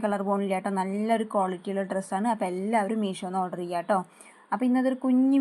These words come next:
വീഡിയോ ആണ്. വീഡിയോ ഇഷ്ടപ്പെട്ട എല്ലാവരും ലൈക്ക് ചെയ്യുക, ഷെയർ ചെയ്യുക, സബ്സ്ക്രൈബ് കൂടി ചെയ്യാം ട്ടോ. ബൈ,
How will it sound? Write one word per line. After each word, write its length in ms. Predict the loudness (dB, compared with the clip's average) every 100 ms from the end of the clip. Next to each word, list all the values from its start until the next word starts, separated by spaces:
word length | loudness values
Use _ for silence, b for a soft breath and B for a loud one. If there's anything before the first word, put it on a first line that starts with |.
| 4
വീഡിയോ 240 | 2 2
ആണ്. 100 | 0 0
വീഡിയോ 180 | -2 0 -2
ഇഷ്ടപ്പെട്ട 280 | -4 -2 -2
എല്ലാവരും 420 | -2 0 2 2 2
ലൈക്ക് 180 | 0 0
ചെയ്യുക, 220 | 0 0 0
ഷെയർ 220 | -2 0
ചെയ്യുക, 180 | 0 -2 0
സബ്സ്ക്രൈബ് 400 | -2 -2 -4 -2
കൂടി 120 | -4 -4
ചെയ്യാം 220 | -2 -2 2
ട്ടോ. 80 | 0 -2 B B B 10
ബൈ, 180 | 12